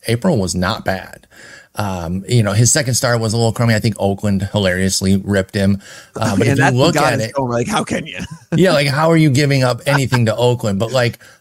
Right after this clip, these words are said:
Speaker 1: um, if you look at that, you know, he faced my Tigers twice, so that certainly helped.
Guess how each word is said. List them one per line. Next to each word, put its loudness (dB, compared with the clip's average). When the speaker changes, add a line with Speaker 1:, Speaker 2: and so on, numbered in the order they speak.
Speaker 1:
um, -2
if 2
you 4
look 2
at 2
that, 0
you 0
know, 4
he 6
faced 0
my 0
Tigers -2
twice, 0
so 0
that -2
certainly -2
helped. -2